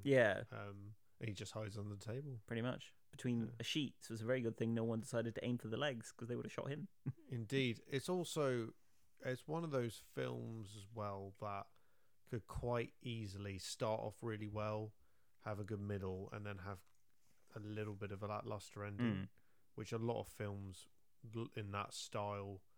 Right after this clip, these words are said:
Speaker 2: do.
Speaker 1: Yeah.
Speaker 2: But it doesn't. It
Speaker 1: No,
Speaker 2: has
Speaker 1: he
Speaker 2: actually
Speaker 1: definitely
Speaker 2: quite
Speaker 1: keeps it going.
Speaker 2: an, a satisfying and clever ending.
Speaker 1: Mm.
Speaker 2: Yeah.
Speaker 1: Definitely. Um,
Speaker 2: And what I was saying <clears throat> when we watched it yesterday,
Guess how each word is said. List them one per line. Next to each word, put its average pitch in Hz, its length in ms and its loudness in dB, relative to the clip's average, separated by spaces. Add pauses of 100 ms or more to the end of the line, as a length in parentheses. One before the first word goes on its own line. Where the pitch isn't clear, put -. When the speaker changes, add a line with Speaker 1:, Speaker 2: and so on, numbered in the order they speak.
(920)
Speaker 2:
do. 98 360 -2 (260)
Speaker 1:
Yeah. 113 260 6 (140)
Speaker 2:
But 104 140 0
it 98 160 -2
doesn't. 90 400 0 (180)
It 127 60 4
Speaker 1:
No, 117 100 10
Speaker 2:
has 95 140 8
Speaker 1:
he 113 60 2
Speaker 2:
actually 117 180 4
Speaker 1:
definitely 101 160 -2
Speaker 2:
quite 104 160 0
Speaker 1:
keeps 104 140 -4
it - 60 -10
going. 101 320 0 (260)
Speaker 2:
an, 110 240 -8 (180)
a 110 40 -8
satisfying 120 680 -2
and 104 100 -6
clever 101 380 -4
ending. 98 360 -10 (560)
Speaker 1:
Mm. 117 300 2
Speaker 2:
Yeah. 98 240 -8 (1700)
Speaker 1:
Definitely. 101 340 -2 (160)
Um, 113 200 6
Speaker 2:
And 117 360 4 (220)
what 120 220 -2
I 110 100 -2
was 110 160 -4
saying 107 600 -2
<clears throat> 104 60 -4
when 107 140 0
we 107 100 -2
watched 117 480 -2
it 101 140 -12
yesterday, 107 720 -8